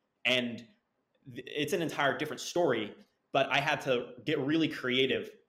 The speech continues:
with how to make our project successful, because anyone who, anyone who was in the N F T space, at least at the time, and it sounds weird saying that, but this is, you know, a year and two months ago,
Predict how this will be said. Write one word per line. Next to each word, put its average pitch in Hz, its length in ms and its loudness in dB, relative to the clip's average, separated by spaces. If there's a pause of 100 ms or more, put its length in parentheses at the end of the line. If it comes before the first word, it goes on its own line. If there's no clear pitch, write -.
(160)
with 120 100 -2
how 123 80 4
to 131 80 4
make 127 140 0
our 117 100 2
project 113 300 -4
successful, 160 560 -6 (280)
because - 480 -2 (160)
anyone 147 380 2
who, 123 480 0 (720)
anyone 208 280 2
who 170 60 2
was 156 120 2
in 156 40 0
the 135 120 -4
N 127 80 -2
F 127 100 -6
T 127 80 -6
space, 123 240 -4
at 113 80 -6
least 120 160 -4
at 113 80 0
the 110 60 -10
time, 107 420 -6 (100)
and 107 120 -6
it 104 120 -10
sounds 123 220 -2
weird 113 200 -6
saying 107 200 -6
that, 120 200 -6
but 98 100 -8 (160)
this 120 100 -8
is, 117 200 -12 (160)
you 107 100 -8
know, 101 120 -4
a 98 60 -8
year 107 200 -8
and 107 120 -10
two 101 240 -10 (200)
months 110 180 -8
ago, 165 240 0